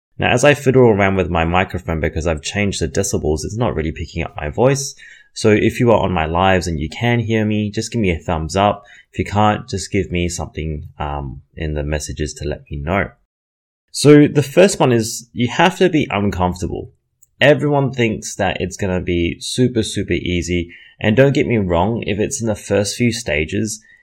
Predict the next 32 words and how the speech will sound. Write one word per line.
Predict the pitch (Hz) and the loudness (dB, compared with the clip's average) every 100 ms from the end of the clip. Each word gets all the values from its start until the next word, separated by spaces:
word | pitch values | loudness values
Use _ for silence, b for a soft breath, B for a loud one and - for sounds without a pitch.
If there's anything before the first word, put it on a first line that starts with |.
| b | b
yes, | 92 95 123 127 - - - - | -2 4 4 4 -2 -8 -12 -6
it | - - | -6 -4
has | 107 104 | -4 -4
to | - | -4
be | 101 - | -4 -2
a | |
little | 87 85 127 226 | -2 2 2 4
bit | - - | 2 0
comfortable | 85 76 - 120 | -4 -6 -4 -4
'cause | 107 90 | -4 -2
we | 101 | 0
don't | 110 95 | 0 -2
believe | 92 90 | -2 -2
in | 82 71 | -2 -4
massive | 92 127 - 82 | -2 -2 -2 -4
changes, | - 80 82 85 101 - b b b - | -4 -6 -4 -4 -6 -8 b b b -4
but | 95 | -4
small | - 113 113 110 | -4 -2 0 0
changes | - 98 92 87 | 0 -2 -2 -4
that | 82 | -4
can | 90 | -4
make | 82 85 90 | -4 -4 -6
you | 76 | -6
massive | 76 78 - 73 - | -6 -8 -8 -10 -2
differences. | 98 113 - - - - - b b b | -2 -2 -4 -6 -10 -12 -16 b b b
But | - - | -2 0
eventually | 107 120 139 135 170 151 | 4 6 4 4 4 4
you're | 117 104 | 4 2
gonna | 98 | 0
hit | - 76 | -2 -6
a | 80 | -6
point | - 104 85 - | -6 -4 -4 -6